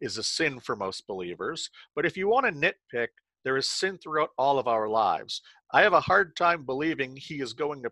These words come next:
pick this one and blame you. That's not the higher power I worship. I think you need to look at this as a test,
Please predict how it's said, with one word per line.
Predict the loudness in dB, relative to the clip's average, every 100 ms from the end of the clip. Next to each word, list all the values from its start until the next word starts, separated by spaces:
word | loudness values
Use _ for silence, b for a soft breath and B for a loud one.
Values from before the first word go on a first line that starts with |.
| -4
pick | -4 -4
this | -2 -2 0 -4
one | -4 -4 -4
and | -10 -8
blame | -4 -2 -2 -4
you. | -4 -4 -6 -16 B B _
That's | 2 2 2
not | 2
the | 2
higher | 4 6 4
power | 2 0 2 4
I | 4
worship. | 2 -2 -6 -6 -8 _ _ _ B B B -2
I | 0
think | 0 -4
you | -6
need | -6 -4
to | -2
look | -4 -4
at | -6
this | -6 -6
as | -10
a |
test, | -6 0 0 0 -10 -14